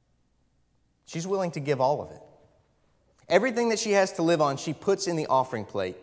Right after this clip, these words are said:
and she is showing what Jesus says about true discipleship is that you must be willing to give everything. This woman shows us,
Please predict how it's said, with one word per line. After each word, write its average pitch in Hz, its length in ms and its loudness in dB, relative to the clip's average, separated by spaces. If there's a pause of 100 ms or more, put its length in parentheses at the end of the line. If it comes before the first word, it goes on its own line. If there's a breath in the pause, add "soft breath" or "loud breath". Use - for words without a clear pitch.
(640 soft breath)
and 139 120 -6
she 160 240 -4
is 147 140 -2
showing 131 680 0 (1500)
what 120 320 -2
Jesus 180 420 -4
says 139 400 4
about - 260 -2
true 190 220 -6
discipleship 131 720 -4
is 113 120 -8
that 120 120 0
you 127 120 -4
must 151 300 -6
be 180 100 -8
willing 135 420 0
to 131 100 -14
give 120 320 -6 (480)
everything. 98 580 -8 (200 loud breath)
This 165 200 -6
woman 165 240 -4
shows 143 420 2
us, - 580 -4